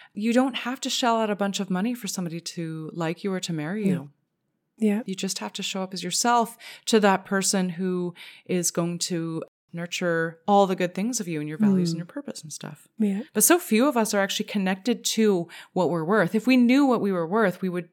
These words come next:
Speaker 1: not fall for these scams, 'cause
Speaker 2: Yeah.
Speaker 1: we'd be like, "Pff,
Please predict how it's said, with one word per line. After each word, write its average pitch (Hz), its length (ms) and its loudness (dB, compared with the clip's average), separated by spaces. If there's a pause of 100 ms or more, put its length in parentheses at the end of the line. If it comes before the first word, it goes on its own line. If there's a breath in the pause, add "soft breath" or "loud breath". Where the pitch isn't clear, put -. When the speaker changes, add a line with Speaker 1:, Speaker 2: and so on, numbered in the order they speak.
(140)
Speaker 1:
not 196 340 -2
fall 185 260 0
for 175 140 -8
these 151 280 -10
scams, - 600 -6
'cause 208 160 4
Speaker 2:
Yeah. 175 60 4
Speaker 1:
we'd 165 100 -2
be 165 80 -6
like, 160 280 -2 (120)
"Pff, - 80 -20